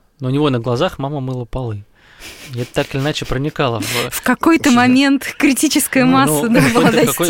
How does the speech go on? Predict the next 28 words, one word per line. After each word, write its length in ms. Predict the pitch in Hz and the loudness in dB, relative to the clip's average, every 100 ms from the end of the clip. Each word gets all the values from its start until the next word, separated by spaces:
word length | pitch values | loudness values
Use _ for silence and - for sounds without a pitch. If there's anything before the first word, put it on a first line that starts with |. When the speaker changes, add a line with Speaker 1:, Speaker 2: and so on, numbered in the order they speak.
| 330 | 4
Speaker 1:
какой-то 0 | |
Speaker 2:
достигнута. 380 | - 165 233 147 | 4 2 2 2
Speaker 1:
момент, 500 | 147 156 190 170 - | 2 0 -4 -6 -2
э, 400 | 131 127 123 120 127 135 135 - | 0 0 0 -4 -8 -14 -12 -10
по 80 | - | -4
крайней 200 | 143 147 | -2 -2
мере, 240 | 143 135 - | -2 -4 -4
как 220 | 135 - | -6 -2
я 80 | 123 | -4
это, 160 | - 110 | -4 -10
по 120 | - | -12
крайней 180 | 117 113 | -10 -8
мере, 120 | 113 | -6
услышал, 460 | 117 139 - 110 - - - - - _ - | -6 -6 -6 -10 -16 -20 -20 -20 -20 _ -12
человек, 540 | - 123 135 175 - | -4 -2 0 -2 -4
э, 240 | 123 123 117 | -8 -6 -8
там, 200 | 113 110 | -10 -8
подросток, 600 | 117 131 175 - - - _ _ _ _ _ | -6 -4 -4 -4 -10 -12 _ _ _ _ _
э, 340 | - 123 120 - | -8 -6 -4 -6
впитывал 440 | - 165 160 135 | -8 -10 -6 -6
то, 100 | 123 | -4
что, 160 | 151 - | -6 -6
в 80 | - | -4
принципе, 400 | 151 147 - - | -4 -4 -6 -8
это 260 | 135 - | -6 -8
правильно 460 | 120 - 143 135 127 | -4 0 2 0 -4
и 40 | |
нормально 640 | 123 127 131 165 147 117 | -4 -2 0 0 0 -4